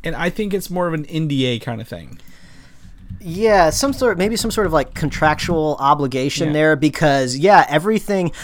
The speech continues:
Speaker 2: the news cycle with She-Hulk went very unimpeded by her and her people when that
Speaker 1: Yeah.
Speaker 2: news broke. Everybody was basically confirming it. So many Photoshops of turning her green <laughs> because that was the closest
Speaker 1: Yeah.
Speaker 2: way to get her to She-Hulk out there in the world. I mean, it, it, nobody stopped it. Nobody denied it. So, yeah,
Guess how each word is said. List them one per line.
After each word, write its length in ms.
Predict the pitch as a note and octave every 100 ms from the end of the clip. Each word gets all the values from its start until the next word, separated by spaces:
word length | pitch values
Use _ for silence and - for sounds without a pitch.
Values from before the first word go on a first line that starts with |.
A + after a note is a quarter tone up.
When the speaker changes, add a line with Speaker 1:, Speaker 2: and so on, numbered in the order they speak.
| -
Speaker 2:
the 100 | D#3+
news 280 | D#3 G#3 B3+
cycle 400 | G#3+ F#3+ F#3+ F3+
with 140 | D3+
She-Hulk 460 | - G3 F3 D3 C3+
went 140 | C#3 C3
very 380 | D3 G3 E3+ -
unimpeded 760 | C#3 D#3 E3+ C#3+ - A#3+ F#3 C#3+
by 220 | C3+ B2+
her 340 | B2+ D3 C#3 C3+
and 120 | B2
her 140 | C#3
people 460 | B2+ A#3+ B3+ C3+ C3
when 120 | C3
that 180 | C3 B2+
Speaker 1:
Yeah. 40 | C#3
Speaker 2:
news 160 | G3+ G3
broke. 320 | C3 A#2+ - - -
Everybody 560 | - G3 A3 F#3 E3 D3
was 200 | C3+ B2+
basically 480 | C#3+ C3+ C#3+ C3 B2+
confirming 540 | B2+ B2 C#3+ C#3+ C#3+
it. 180 | C#3+ C3+ - -
So 200 | - E3
many 220 | E3+ D#3+ C3+
Photoshops 680 | D3+ D#3 D#3 - C#3+ C#3+ C3+
of 120 | A2+
turning 280 | C#3+ C3 A2+
her 120 | A#2+
green 440 | A2+ D3+ E3 E3 - -
<laughs> 140 | -
because 320 | D3+ - D#3+
that 100 | -
was 140 | C#3+ B2
the 120 | C3
closest 380 | - D3+ D#3 C3
Speaker 1:
Yeah. 60 |
Speaker 2:
way 80 | C3+
to 60 | C3
get 140 | C3+ C#3
her 160 | C#3+
to 100 | C3
She-Hulk 440 | C3 C#3+ D3 D3 -
out 200 | C#3 C#3
there 100 | C#3+
in 80 | C#3
the 60 | B2+
world. 340 | B2+ C#3+ D3+
I 80 | C3+
mean, 240 | C3 B2
it, 320 | C3+ D3 C#3+ D3
it, 200 | C#3+ C#3+
nobody 440 | C#3 E3 G3 D#3
stopped 360 | D3 D3+ D3 E3
it. 160 | C#3+
Nobody 340 | C3 C#3+ C3+ B2+
denied 380 | A#2+ B2+ C#3 B2+
it. 100 | -
So, 120 | C3+
yeah, 340 | A#2+ B2+ A#2+